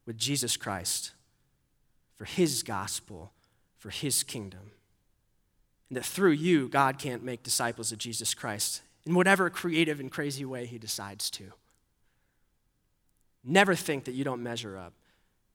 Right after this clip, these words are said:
Don't look at people like preachers and, and pastors and evangelists and missionaries and say that they're the only ones who get a, a piece of that pie. No, you do too. What are you afraid of?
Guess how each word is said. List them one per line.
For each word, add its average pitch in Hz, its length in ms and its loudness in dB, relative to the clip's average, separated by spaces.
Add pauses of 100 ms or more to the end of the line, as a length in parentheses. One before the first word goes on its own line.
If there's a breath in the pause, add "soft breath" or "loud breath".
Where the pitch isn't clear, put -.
(120)
Don't 214 180 8
look 190 160 4
at 143 120 -4
people 156 240 -2
like 135 340 -4
preachers 135 600 -4
and, 127 220 -8 (300 soft breath)
and 120 180 -6
pastors 139 440 2
and 131 100 -6
evangelists 143 480 0
and 135 80 -2
missionaries 143 460 0
and 143 100 0
say 160 220 4
that 143 180 -2
they're 165 160 4
the 160 120 6
only 156 180 2
ones 151 320 0
who 165 60 -2
get 160 220 0
a, 147 200 -4
a 147 40 -6
piece 175 240 0
of 160 40 0
that 156 200 4
pie. 165 240 4
No, 151 340 0
you 165 140 -4
do 151 160 2
too. 117 360 -2 (4000)
What 139 160 -2
are 151 40 0
you 151 60 2
afraid 143 380 -2
of? 101 320 -12